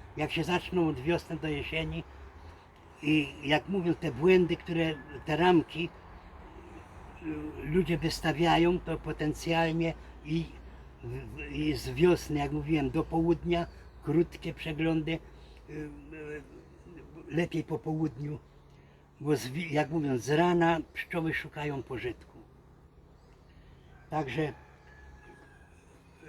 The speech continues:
możecie to zastosować, jak mówiąc, z tą mąką, ci co mają jakieś rabunki, nawet te ciche rabunki. Potrzepać na te pszczoły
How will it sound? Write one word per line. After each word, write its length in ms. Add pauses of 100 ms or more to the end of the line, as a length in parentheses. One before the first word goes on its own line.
(600)
możecie 460
to 140
zastosować, 720
jak 120
mówiąc, 280
z 80
tą 100
mąką, 440
ci 160
co 120
mają 320 (380)
jakieś 340
rabunki, 500
nawet 300
te 120
ciche 340
rabunki. 560 (1160)
Potrzepać 580
na 160
te 140
pszczoły 520